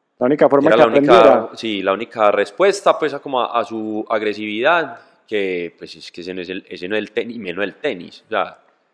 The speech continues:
Speaker 2: hombre, bueno, listo. Las burradas, pues, del fútbol, bolillo, eh, el man haciendo el chinito, ¿cómo es? ¿Cómo fue el
Speaker 1: ¿El chinito?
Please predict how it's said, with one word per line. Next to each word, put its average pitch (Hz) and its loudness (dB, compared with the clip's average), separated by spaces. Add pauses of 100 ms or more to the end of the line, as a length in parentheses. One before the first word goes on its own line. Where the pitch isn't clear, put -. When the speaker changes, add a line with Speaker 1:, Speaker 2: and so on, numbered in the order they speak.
(400)
Speaker 2:
hombre, 123 -2
bueno, 92 -2 (560)
listo. - -12 (140)
Las 92 -4
burradas, 101 2
pues, 113 -2
del 113 0
fútbol, 123 0
bolillo, 117 -2 (460)
eh, 85 -8
el 92 -12
man 92 -4
haciendo 101 -4
el 101 -6
chinito, 110 -10
¿cómo 107 -10
es? 107 -10
¿Cómo 113 -8
fue 117 -4
el 113 -10 (240)
Speaker 1:
¿El 135 -4
chinito? - -2